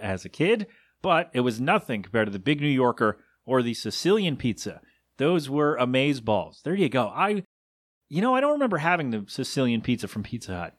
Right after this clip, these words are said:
I will trust your judgment that it was delicious, but I do remember the Big New Yorker,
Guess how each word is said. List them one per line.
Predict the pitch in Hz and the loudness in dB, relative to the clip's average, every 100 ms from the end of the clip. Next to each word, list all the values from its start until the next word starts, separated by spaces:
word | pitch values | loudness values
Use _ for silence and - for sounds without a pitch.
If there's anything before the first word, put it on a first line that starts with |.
| - | -2
I | 156 | 0
will | 180 | 0
trust | 208 226 175 | 0 -2 0
your | |
judgment | 147 202 120 107 - _ _ _ | 0 0 0 -6 -8 _ _ _
that | 123 120 | 0 0
it | 110 | 0
was | 104 | -4
delicious, | 117 131 147 92 - | -2 0 -2 -4 -12
but | - 139 110 _ _ _ | -2 0 0 _ _ _
I | 110 131 | -2 0
do | 135 233 | 2 2
remember | 165 131 | 2 0
the | 117 | -2
Big | 110 135 | -2 0
New | 120 | 0
Yorker, | 120 156 - 101 | 0 0 0 -4